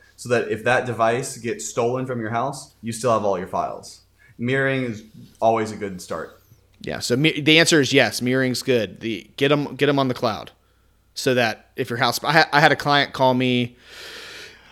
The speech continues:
Speaker 2: actually, I need to go hard drive diving. Um, she emailed me while I was in Arizona and said her house burnt down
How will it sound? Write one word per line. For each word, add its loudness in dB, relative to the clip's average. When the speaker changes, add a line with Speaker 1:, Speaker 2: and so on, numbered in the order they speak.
Speaker 2:
actually, 6
I 2
need 0
to -2
go -2
hard 0
drive -4
diving. -4
Um, 0
she 2
emailed 6
me 4
while 6
I 6
was 4
in 0
Arizona 2
and -4
said -2
her -8
house 0
burnt -6
down -12